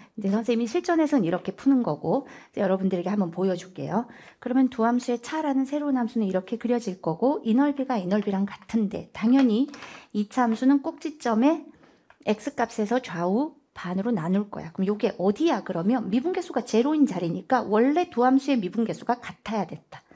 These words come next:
요 자리에서 미분계수랑 보라의 미분계수가 원래 같았던 자리야. 이거죠. 아, 이렇구나. 역시. 그쵸? 별표예요. 끝까지 내려놓으면 안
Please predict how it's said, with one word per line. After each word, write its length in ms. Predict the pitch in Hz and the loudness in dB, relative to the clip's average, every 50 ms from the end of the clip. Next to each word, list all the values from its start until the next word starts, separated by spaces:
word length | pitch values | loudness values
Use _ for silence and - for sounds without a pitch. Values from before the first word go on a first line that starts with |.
| - - - - - - - - _ | -20 -20 -20 -20 -20 -20 -20 -4 _
요 100 | 220 220 | 2 4
자리에서 440 | 214 226 226 220 214 202 202 262 269 | 6 4 4 4 2 2 2 2 2
미분계수랑 720 | 240 196 185 202 208 190 180 165 - - - 254 302 320 285 | 2 2 0 2 0 0 0 -2 -4 -2 -2 0 0 -2 -2
보라의 400 | - - 170 175 170 180 202 240 | -2 -2 -2 0 0 0 0 0
미분계수가 640 | 208 190 175 - 185 180 160 - - - - 220 - | -2 -4 -4 -4 -4 -4 -4 -6 -8 -4 -4 -4 -4
원래 300 | - - 151 170 202 196 | -4 -4 -4 -4 -6 -6
같았던 580 | - - - _ - 190 - _ - 190 208 214 | -8 -18 -18 _ -16 -16 -12 _ -2 -2 -2 -2
자리야. 420 | - - 160 165 180 160 135 - _ | -4 -10 -14 -14 -12 -12 -14 -14 _
이거죠. 380 | - 170 165 151 139 - - - _ _ _ _ _ _ _ _ _ _ _ | -14 -12 -10 -10 -14 -14 -18 -20 _ _ _ _ _ _ _ _ _ _ _
아, 340 | - - - - - - - | -20 -18 -18 -18 -20 -14 -14
이렇구나. 460 | 175 156 135 - _ - 165 147 139 - _ _ - - - - - - - _ _ | -12 -14 -14 -16 _ -8 -8 -8 -8 -12 _ _ -20 -20 -20 -20 -20 -20 -20 _ _
역시. 420 | - 170 170 - - - - - - - - _ _ _ _ _ _ _ _ _ _ _ _ _ _ _ - _ _ _ _ _ _ _ _ _ _ _ _ _ _ _ _ _ _ _ _ _ _ _ | -6 -6 -6 -8 -12 -14 -14 -14 -14 -14 -20 _ _ _ _ _ _ _ _ _ _ _ _ _ _ _ -20 _ _ _ _ _ _ _ _ _ _ _ _ _ _ _ _ _ _ _ _ _ _ _
그쵸? 380 | _ - - - - 208 226 262 - _ _ _ _ | _ -12 -10 -6 -6 -6 -6 -6 -14 _ _ _ _
별표예요. 500 | - - 165 156 - - - 151 135 - - _ _ _ _ _ _ _ _ _ - - - - _ _ _ | -10 -10 -10 -10 -10 -12 -12 -12 -12 -14 -18 _ _ _ _ _ _ _ _ _ -20 -20 -20 -20 _ _ _
끝까지 720 | 311 285 - _ 311 285 262 262 - 254 233 170 - - _ _ _ _ _ _ _ _ _ | -10 -10 -2 _ 0 0 0 -2 -4 -4 -4 -4 -6 -10 _ _ _ _ _ _ _ _ _
내려놓으면 560 | 202 202 208 226 240 220 214 190 202 226 208 | 2 4 4 4 2 2 2 2 2 0 0
안 120 | 160 135 | -4 -6